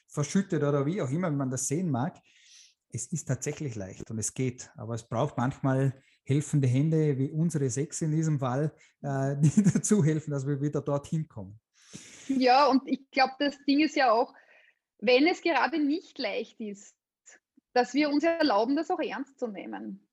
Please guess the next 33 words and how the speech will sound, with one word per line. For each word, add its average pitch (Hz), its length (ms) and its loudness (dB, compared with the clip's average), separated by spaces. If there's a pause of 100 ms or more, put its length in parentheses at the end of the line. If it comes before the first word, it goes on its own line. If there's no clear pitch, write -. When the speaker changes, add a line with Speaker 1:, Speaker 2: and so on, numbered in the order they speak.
Speaker 1:
Ja. 131 220 -8 (340)
Speaker 2:
Weil 247 180 6
es 285 120 2
sagt - 320 -2
sich - 180 2
dann 233 220 0
so, 247 100 0
„Na 269 120 2
ja, 233 320 0
so 311 140 -2
schwierig 269 420 -2
ist 277 160 -6
es 302 120 -8
eh 220 180 -6
nicht.“ 220 340 -4
Ja, 220 80 4
aber 240 160 0
wenn 262 100 0
es 262 60 -2
sich 302 160 0
halt 269 160 -2
grad 254 180 -6
so 320 80 0
anfühlt, 214 800 -6 (340)
dass 254 180 2
wir 302 200 4
uns 285 160 -4
auch 262 340 0 (400)
erlauben 247 500 0
zu 320 100 -14
sagen, 294 260 -8
„Ja, 294 180 -6
heute 226 300 -2